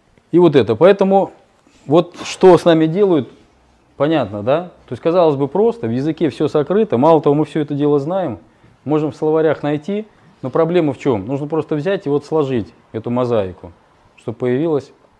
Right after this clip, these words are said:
общее видение вот по этим всем вещам. Поэтому пока мы не откажемся от прозвищ и от фамилий,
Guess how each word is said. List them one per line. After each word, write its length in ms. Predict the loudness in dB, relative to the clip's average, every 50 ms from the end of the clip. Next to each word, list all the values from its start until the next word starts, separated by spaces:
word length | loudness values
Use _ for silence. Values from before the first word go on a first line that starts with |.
| _ _
общее 380 | -2 -2 -2 -2 -4 -2 -2 0
видение 480 | 0 -2 -4 -4 -6 -10 -12 -16 -18 -20 _ _ _ _ _ _ _ _ _ _ _ _ _ _ _ _ _ _ _
вот 140 | -12 -8
по 100 | -4 -2
этим 240 | -2 -2 -2 -4 -8
всем 220 | -8 -6 -6 -6 -4
вещам. 400 | -4 -6 -8 -10 -14 -14 -14 -16 _ _ _ _ _ _ _ _ _ _ _ _
Поэтому 260 | 0 0 2 2 0
пока 280 | 2 2 4 6 6 4
мы 100 | 6 4
не 80 | 4
откажемся 640 | 2 2 4 4 4 4 2 0 -2 -2 -4 -4 -4 -8 _ _ _ _
от 200 | _ -4 -4 -2
прозвищ 480 | 0 4 6 6 6 4 2 -4 -4 -2
и 40 | -2
от 100 | -2 0
фамилий, 580 | 0 0 0 2 0 0 0 0 -2 -4 -6